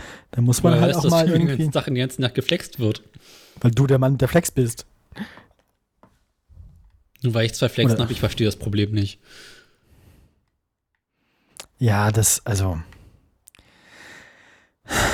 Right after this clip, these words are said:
Speaker 2: Ach, willst du eine Flex kaufen?
Speaker 1: <laughs> Willst du eine Flex kaufen?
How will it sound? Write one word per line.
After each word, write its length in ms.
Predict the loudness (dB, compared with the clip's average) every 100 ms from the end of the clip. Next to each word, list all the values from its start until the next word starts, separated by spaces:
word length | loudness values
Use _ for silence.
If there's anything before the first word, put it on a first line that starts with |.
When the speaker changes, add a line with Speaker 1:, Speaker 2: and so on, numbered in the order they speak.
| -4 -8 -12 -8
Speaker 2:
Ach, 100 | -4
willst 200 | -2 -2
du 40 | -4
eine 60 |
Flex 280 | -4 -4 -6
kaufen? 460 | -6 -4 -2 -6 -6 _ _
Speaker 1:
<laughs> 1080 | -10 -4 -2 -2 -4 -8 -8 -4 -4 -6 -12
Willst 300 | -4 -2 -2 -10 -20 _ _ _ -14 -8 -4
du 40 |
eine 80 | -6
Flex 460 | -8 -10 -10 -10 -12
kaufen? 680 | -20 _ _ _ _ -18